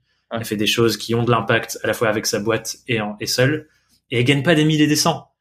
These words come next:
Speaker 2: Elle a pas un chiffre d'affaires mirobolant. Elle fait pas cent mille euros par année.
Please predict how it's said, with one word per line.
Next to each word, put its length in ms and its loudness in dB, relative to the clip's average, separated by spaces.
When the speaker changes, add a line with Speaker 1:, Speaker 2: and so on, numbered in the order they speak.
Speaker 2:
Elle 100 -8
a 60 -8
pas 100 2
un 80 6
chiffre 320 0
d'affaires 300 2
mirobolant. 560 4
Elle 60 -4
fait 120 -8
pas 160 -6
cent 200 -2
mille 140 -2
euros 180 0
par 180 2
année. 320 0